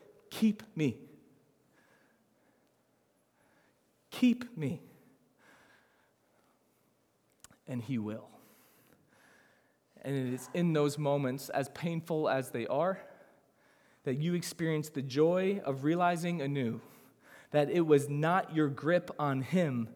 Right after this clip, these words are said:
that kept you, but his grip on you. Jesus is alive and well in twenty twenty-two, and in him, you are too.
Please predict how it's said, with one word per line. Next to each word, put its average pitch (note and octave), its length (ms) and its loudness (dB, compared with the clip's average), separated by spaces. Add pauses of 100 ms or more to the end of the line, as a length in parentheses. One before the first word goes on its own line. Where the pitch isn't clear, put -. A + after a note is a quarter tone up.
(140)
that C3 160 -4
kept - 320 0
you, G#2+ 260 -8 (400)
but B2+ 140 2
his D3+ 300 -2
grip A2 460 -8
on A2 200 -8
you. G#2+ 80 -12 (1700)
Jesus D3+ 440 0
is C3+ 120 -2
alive C#3 540 0
and D3 180 -4
well A#2 400 -6
in C3 100 -6
twenty B2 300 -4
twenty-two, A2+ 500 -10 (1120)
and B2 120 -4
in D3 180 -2
him, E3 340 -2 (720)
you D3+ 180 -4
are A2+ 120 -4
too. - 260 -14